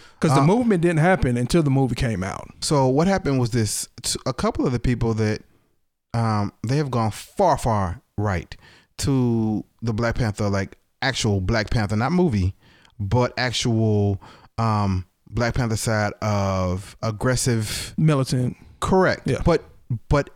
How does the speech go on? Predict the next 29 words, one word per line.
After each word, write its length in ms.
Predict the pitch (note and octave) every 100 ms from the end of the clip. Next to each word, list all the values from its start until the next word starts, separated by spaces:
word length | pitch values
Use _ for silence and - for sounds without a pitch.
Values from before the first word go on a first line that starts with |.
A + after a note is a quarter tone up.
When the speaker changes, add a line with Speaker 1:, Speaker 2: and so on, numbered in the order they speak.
| -
Speaker 2:
if 220 | C#3 -
you 160 | B2+ A#2
know 360 | A#2+ C#3+ C#4+ F#3+
them 480 | B2 G2+ F#2+ B2 - _ _ _ _ _ _
and 120 | C3+
you 100 | C#3+
hear 140 | C#3 C#3
them 160 | B2+
speak, 680 | A2+ - - D#4 A#3 - - _ _ _ _ _ -
it's 180 | D3 D3
a 40 |
militant, 480 | C3+ E3+ F#3+ F#3 D#3+
but 100 | D3
it's 100 | C#3
an 80 | C3+ -
educated 460 | - G#3 F#3 C3 G#2+
militant. 320 | G2+ E2+ - - - -
So 580 | - E3 C#3 C3 B2 - _ _ _ _ _ _ -
they're 200 | D3+ G3+
not 160 | G3
asking 320 | D3 C#3+ D3 C3
for 120 | C3
their 140 | B2
forty 260 | A#2+ C#3+ A#2+
acres 220 | B2 A#2
and 100 | A2+
a 40 | G#2
mule, 420 | D3+ F3 A#2 A#2 _
Speaker 1:
Mm-hmm. 280 | D#3+ D3 B2